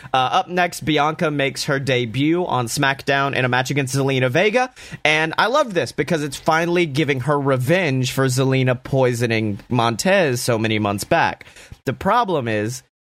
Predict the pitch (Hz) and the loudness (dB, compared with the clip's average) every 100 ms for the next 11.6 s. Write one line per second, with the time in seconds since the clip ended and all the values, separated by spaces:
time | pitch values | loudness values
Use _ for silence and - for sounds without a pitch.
0 | _ _ _ - 127 165 175 208 208 156 | _ _ _ -6 0 0 0 0 0 -2
1 | 143 151 160 151 127 127 117 131 131 127 | 0 0 0 0 0 -2 0 0 2 2
2 | 120 131 147 180 156 - - 190 160 131 | 0 0 0 -2 -2 -2 -2 0 0 0
3 | 113 - 180 190 147 135 117 110 107 113 | -2 -2 -2 0 0 0 2 2 2 2
4 | 160 185 110 107 104 123 143 135 143 175 | 0 0 0 -2 -2 -2 -2 0 2 0
5 | 190 175 143 135 131 - - 143 139 139 | 0 0 0 0 -2 -4 -2 0 0 0
6 | 131 139 107 120 110 107 110 110 - - | 0 -2 -2 -2 0 0 0 0 -4 -6
7 | - 95 92 107 185 - - - - - | -2 0 2 2 0 -4 -8 -12 -20 -18
8 | - 127 135 127 135 139 139 127 120 117 | -2 0 0 -2 -2 0 0 0 0 0
9 | 113 - 120 117 131 147 143 139 131 135 | -2 -4 0 0 0 0 2 2 0 0
10 | 135 143 151 135 135 - 123 120 110 127 | 2 2 0 2 0 0 0 2 0 0
11 | 131 113 127 120 113 | 0 0 2 2 0